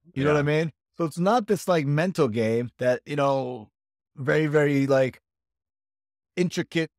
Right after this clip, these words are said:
Speaker 1: systems and figuring things out and setting up traps. And the, it's not like that at the beginner and novice level.
Speaker 2: Right.
Speaker 1: So the right advice is like, "Hey, put your hand on in these,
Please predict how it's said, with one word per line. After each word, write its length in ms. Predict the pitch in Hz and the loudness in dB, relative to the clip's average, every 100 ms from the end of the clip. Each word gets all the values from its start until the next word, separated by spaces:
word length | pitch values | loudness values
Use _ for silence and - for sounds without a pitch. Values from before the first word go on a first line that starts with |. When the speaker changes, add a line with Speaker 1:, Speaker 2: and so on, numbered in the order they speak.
| _ | _
Speaker 1:
systems 840 | - - 160 - 165 156 156 147 | -10 -4 -4 -2 0 2 0 -2
and 320 | 135 127 123 104 - | -2 -2 -4 -8 -4
figuring 360 | 180 165 156 | -2 0 -2
things 240 | 160 151 143 | -2 0 2
out 140 | 147 | 0
and 100 | 135 | 0
setting 300 | - 165 156 | -2 0 0
up 140 | 143 | -2
traps. 600 | - - 151 143 143 139 | -2 0 2 4 2 0
And 140 | 143 139 | -4 -4
the, 80 | 135 _ - | -6 _ -12
it's 160 | 139 | -2
not 140 | 208 190 | 0 2
like 240 | 196 - | 2 2
that 160 | 135 123 | 0 0
at 80 | |
the 80 | 117 | -2
beginner 300 | 117 131 131 | -4 -4 -2
and 120 | 123 | -2
novice 320 | 120 120 104 - | 0 -2 -2 -2
level. 340 | 127 78 64 _ _ _ | -4 -4 -12 _ _ _
Speaker 2:
Right. 380 | - 104 90 78 110 _ | -8 -6 -4 -6 -16 _
Speaker 1:
So 160 | - | -2
the 200 | 143 139 143 | 0 -2 0
right 220 | 156 214 | 0 2
advice 340 | 170 160 - | 2 0 -2
is 60 | 127 | -2
like, 220 | 135 131 | 0 0
"Hey, 140 | 139 | -2
put 240 | 117 - - | -4 -8 -6
your 100 | 170 | -4
hand 240 | 151 147 | -2 -2
on 240 | 127 120 139 _ _ _ | -2 -4 -8 _ _ _
in 160 | 107 110 | -8 -4
these, 180 | 131 | -6